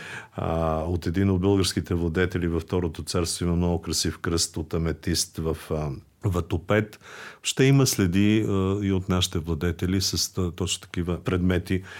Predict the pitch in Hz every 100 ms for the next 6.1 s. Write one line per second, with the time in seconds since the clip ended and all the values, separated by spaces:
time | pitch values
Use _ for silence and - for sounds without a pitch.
0 | - - - 98 90 92 87 92 90 90
1 | 87 85 92 - - - 92 92 87 80
2 | 78 90 85 92 95 92 98 - 90 87
3 | 85 80 85 85 80 82 80 80 82 -
4 | 127 127 123 92 - 107 117 117 92 87
5 | 98 92 - - 95 92 - 101 98 107
6 | 104